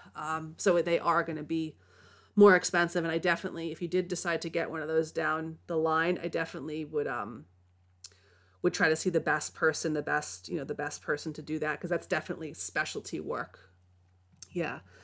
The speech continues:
Epiphany is saying, "How could they afford it?" That's right, they live with their parents. I think these people, either they live with their parents,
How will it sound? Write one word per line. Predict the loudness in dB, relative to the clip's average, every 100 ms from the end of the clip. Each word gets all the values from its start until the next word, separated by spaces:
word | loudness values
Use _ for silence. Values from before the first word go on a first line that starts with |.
| -18 0
Epiphany | 4 6 8
is | 8 8
saying, | 6 4
"How | 4 6 6
could | 6 6
they | 6
afford | 4 0 6 8
it?" | 8 6
That's | 0 0
right, | -2
they | 0
live | 0
with | 0 0
their | -4
parents. | -4 -2 -2 -2 2
I | 2
think | 4 6 6 6
these | 4 4
people, | 4 0 2 6 8 8 6 0 4
either | 4 6
they | 4
live | 6
with | 6
their | 4
parents, | 0 0 0 2 2 0 -4